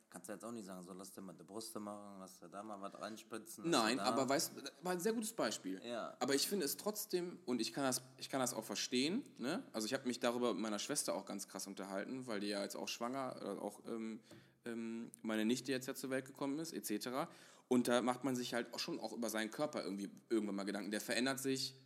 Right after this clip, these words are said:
Speaker 1: Ja,
Speaker 2: Das
Speaker 1: gut, die ist aber noch jung.
Speaker 2: Nein, aber was ich damit sagen will, ist, wenn du jetzt mal Mütter nimmst oder sowas, die geben ja ihr,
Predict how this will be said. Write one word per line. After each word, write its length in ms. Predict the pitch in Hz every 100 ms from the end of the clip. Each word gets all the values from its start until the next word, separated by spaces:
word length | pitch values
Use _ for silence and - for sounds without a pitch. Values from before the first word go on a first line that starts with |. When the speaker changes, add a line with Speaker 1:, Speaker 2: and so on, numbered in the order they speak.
| -
Speaker 1:
Ja, 60 | -
Speaker 2:
Das 160 | 107
Speaker 1:
gut, 80 | 98
die 60 | 117
ist 140 | 107
aber 160 | 113 110
noch 180 | 110 98
jung. 240 | 104 120 107
Speaker 2:
Nein, 360 | 120 127 151
aber 160 | 135 117
was 80 | 123
ich 60 | 120
damit 240 | 120 107
sagen 320 | 120 139 135
will, 80 | 104
ist, 220 | 80 95 104
wenn 140 | 113
du 80 | 117
jetzt 220 | 110 -
mal 140 | 113
Mütter 280 | 117 170 139
nimmst 340 | 117 143 104 -
oder 140 | 90
sowas, 280 | 98 101 101
die 140 | 123 113
geben 240 | 147 165
ja 80 | 139
ihr, 160 | 117